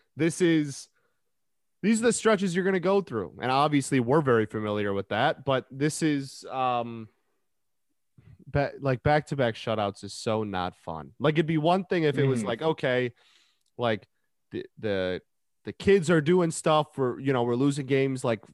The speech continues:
Speaker 1: whatever, four to three, five to four, you know what I mean? But, like,
Speaker 2: Yeah.
Speaker 1: back-to-back shutouts, man, that's,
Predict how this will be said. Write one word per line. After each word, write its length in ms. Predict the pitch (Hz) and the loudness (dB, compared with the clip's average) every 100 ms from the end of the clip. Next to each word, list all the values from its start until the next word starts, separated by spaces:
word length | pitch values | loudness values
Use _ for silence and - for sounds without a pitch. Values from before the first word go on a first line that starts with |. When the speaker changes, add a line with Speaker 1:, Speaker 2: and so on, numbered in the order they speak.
| - - | -20 -14
Speaker 1:
whatever, 360 | 87 127 123 101 | -2 0 2 0
four 300 | 87 131 135 | -2 0 2
to 80 | 123 | 0
three, 420 | - 123 117 95 | -6 -4 -4 -4
five 340 | 92 110 113 | -4 -2 -2
to 100 | 120 | -4
four, 420 | 101 117 110 95 85 | -6 -2 -2 -2 -6
you 140 | 110 | -6
know 80 | 117 | -4
what 80 | 113 | -4
I 80 | |
mean? 200 | 107 107 | -4 -6
But, 120 | 101 95 | -8 -8
like, 160 | 107 | -4
Speaker 2:
Yeah. 80 | 113 | 0
Speaker 1:
back-to-back 600 | 131 135 135 120 107 101 | 0 0 -2 -6 -6 -6
shutouts, 480 | - 101 90 82 - | -8 -8 -8 -10 -14
man, 260 | 95 87 98 | -18 -16 -12
that's, 460 | 117 104 - - | -10 -10 -12 -20